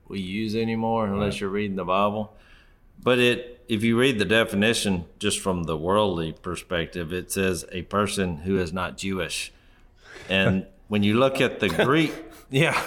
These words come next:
Speaker 1: when you look at the Greek definition of it, it comes from a Hebrew term, goy. It just means a nation, any nation that's not Israel.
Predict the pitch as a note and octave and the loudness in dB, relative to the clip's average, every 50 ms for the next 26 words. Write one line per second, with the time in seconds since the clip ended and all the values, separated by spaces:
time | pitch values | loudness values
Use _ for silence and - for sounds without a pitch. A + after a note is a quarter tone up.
0 | - - - - F3 - - - - - C3 C3+ C#3 C3+ D3 D#3+ D#3+ D#3+ - C#3 | -6 -8 -4 -2 -2 -4 -4 -2 0 2 4 4 4 4 4 4 2 2 0 -2
1 | - - A#2 F#2+ F2 G2 A#2 C#3 E3 F3 D#3+ - - - - - - - _ _ | 0 0 0 0 0 0 2 4 4 4 2 0 -4 -12 -18 -20 -20 -20 _ _
2 | _ _ - G2+ F#2+ G#2 A2 A2 G#2 - G#2+ G2+ G2+ G#2 G2+ G2+ G2+ G2+ G2 F#2+ | _ _ -16 -8 0 2 2 2 2 2 0 2 4 4 2 2 0 0 2 4
3 | F#2+ F#2+ F2+ F#2 G2 F#2 - - - - A#2 A2+ G#2+ - - G#2+ G2 F2 E2+ E2 | 4 2 2 2 -2 -4 -4 -10 -8 -2 -2 -2 -2 -2 -4 -4 -2 -2 -2 -4
4 | D#2 D2 - - _ _ - - - B2+ B2 G#2+ F#2+ G2 F#2 F2+ F2 E2 - - | -4 -6 -8 -14 _ _ -18 -8 -6 -4 -4 -2 -2 -2 -2 -2 -4 -6 -8 -10
5 | - G2 F#2+ F#2+ F#2 F2+ F2 E2+ D#2+ D2 - - - - - E2 D#2+ - - F#2+ | -6 -4 -4 -2 -2 -4 -4 -6 -8 -10 -12 -18 -20 -18 -18 -18 -14 -6 -2 0
6 | A2 A2+ G#2 F2 D2+ D#2 D#2 - - - - - _ _ - A2 A2 C3 B2+ B2+ | 2 2 2 0 -2 -4 -8 -12 -16 -20 -20 -20 _ _ -4 0 2 2 0 2
7 | C3 B2 B2+ B2 A#2 G#2+ - - - - F#2+ F#2+ F#2+ F#2+ G#2+ B2 C#3+ C#3 - - | 0 0 2 2 2 0 -2 -6 -8 -4 -2 0 2 2 2 4 2 2 2 0
8 | - F#2 F2+ F2 E2+ - - - - C3+ D3 D#3 D#3 C#3+ B2 A2 G#2 G#2+ A#2 B2+ | 0 0 -2 -2 -6 -10 -14 -6 -2 0 2 4 4 4 4 4 4 4 4 4
9 | C#3 C#3 C3+ - - G2+ F#2 F2+ F2 F2+ F#2 - - _ _ _ - _ _ _ | 2 2 0 0 -2 -2 -2 -4 -6 -8 -10 -14 -18 _ _ _ -20 _ _ _
10 | - - F#2 A2 A2 G#2 - A2+ A#2 A#2+ A#2 G#2+ A2 B2+ C3+ B2+ - G2+ F2+ D2+ | -8 -2 0 2 2 2 2 2 4 4 4 4 4 2 2 2 2 2 0 0
11 | - - - | -2 -6 -14